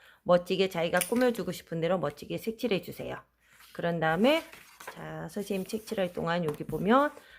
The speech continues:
하트 스티커가 있어요. 우리 친구들을 마음속에 하트를 붙여주세요. 우리 친구들 다 붙일 수 있죠. 자기가 붙이고 싶은데 붙이면 돼요.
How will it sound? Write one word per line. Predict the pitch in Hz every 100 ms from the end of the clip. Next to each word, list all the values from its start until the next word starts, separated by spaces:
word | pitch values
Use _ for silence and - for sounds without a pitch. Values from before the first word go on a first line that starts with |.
| -
하트 | 294 - 320
스티커가 | - - - 156 151
있어요. | - 139 -
우리 | 151 165 160
친구들을 | 208 208 185 180 170
마음속에 | 160 147 165 - 160 180
하트를 | 180 214 - 175 180 208 254 254 - _ _ _
붙여주세요. | - - 151 - - - - - _ - - _ _
우리 | - 156
친구들 | - 170 175 175
다 | 175
붙일 | - 165 185 170
수 | 165
있죠. | - - 160 170
자기가 | 180 196 208
붙이고 | 269 311 311
싶은데 | - - 277
붙이면 | 277 233 247 262 262
돼요. | 185 156 180